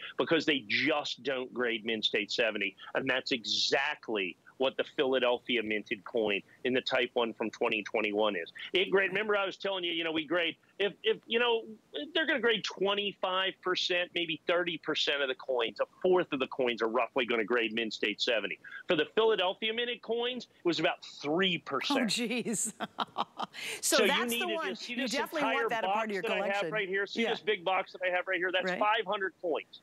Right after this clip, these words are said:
Speaker 2: Yeah.
Speaker 1: For that right there, we get about fifteen Mint State
Speaker 2: <laughs>
Speaker 1: seventies for the
Speaker 2: Were you
Speaker 1: Philadelphia.
Speaker 2: weeping? Did you have that moment where you
Speaker 1: Fifteen.
Speaker 2: were crying a little bit? Like, <laughs>
Speaker 1: Oh, I, I can't tell you. That was just, it was horrific.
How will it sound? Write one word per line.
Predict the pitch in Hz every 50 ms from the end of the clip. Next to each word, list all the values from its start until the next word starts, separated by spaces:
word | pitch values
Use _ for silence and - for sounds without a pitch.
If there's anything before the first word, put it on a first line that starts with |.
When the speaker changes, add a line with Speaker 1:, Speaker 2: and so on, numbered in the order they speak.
| _
Speaker 2:
Yeah. | 196 190 - - - - - - _ -
Speaker 1:
For | - 202
that | 170 196 220 240 240 240
right | 226 220 220 214 -
there, | 208 202 190
we | 190 196
get | 170 160 190 180
about | 175 180 175 165 - - - - -
fifteen | 262 247 - - - - - - 226 233 208 196 185 170
Mint | 175 180 175 170 -
State | - - 190 175 160 165 -
Speaker 2:
<laughs> | - - 175
Speaker 1:
seventies | 170 160 151 151 135 123 120 117 104 -
for | - - 123
the | 120 - -
Speaker 2:
Were | 139 131 123 277
you | 285
Speaker 1:
Philadelphia. | - 285 269
Speaker 2:
weeping? | 226 233 240 240 233 - 254 254 262 277 247
Did | 226 226 180
you | 240
have | 240 233
that | 240 220 202
moment | - - 214 220 220 214
where | 196 202
you | 202
Speaker 1:
Fifteen. | 196 196
Speaker 2:
were | 180
crying | - - 202 180 175 185 190 185
a | 185
little | 196 196 196 185
bit? | 196 196 208 190
Like, | 180 170 170 185
<laughs> |
Speaker 1:
Oh, | 220 233 247 269 359 262 302 320 392 285 285 294 226 180
I, | 160 147 151 147 143 - - - - _ _ _ - 156
I | 151
can't | - - 180 180 160 -
tell | - 175 156
you. | 147 143 143
That | 151 160 156
was | 151 131
just, | - - 160 147 131 - - -
it | 170
was | 160 170 165 143 - -
horrific. | 147 156 156 151 160 139 - - -